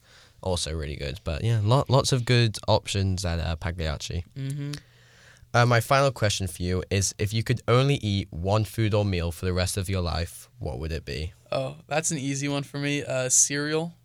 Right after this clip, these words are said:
Speaker 2: because I am a big fan of cereal.
Speaker 1: Wow.
Speaker 2: Um, yeah, any, not any type, but, like, I have a few that I rotate from.
Speaker 1: Yeah.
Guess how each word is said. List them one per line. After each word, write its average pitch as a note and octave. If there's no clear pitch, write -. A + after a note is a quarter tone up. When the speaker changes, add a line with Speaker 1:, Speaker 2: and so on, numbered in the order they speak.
Speaker 2:
because C3+
I C#3+
am C#3
a C3+
big C#3
fan C#3
of C#3
cereal. C#3+
Speaker 1:
Wow. F#2
Speaker 2:
Um, C3
yeah, C#3+
any, D3+
not E3+
any C#3+
type, E3
but, C3+
like, -
I C#3
have D3+
a C#3+
few C#3
that C3+
I C3
rotate C3
from. C#3
Speaker 1:
Yeah. G2+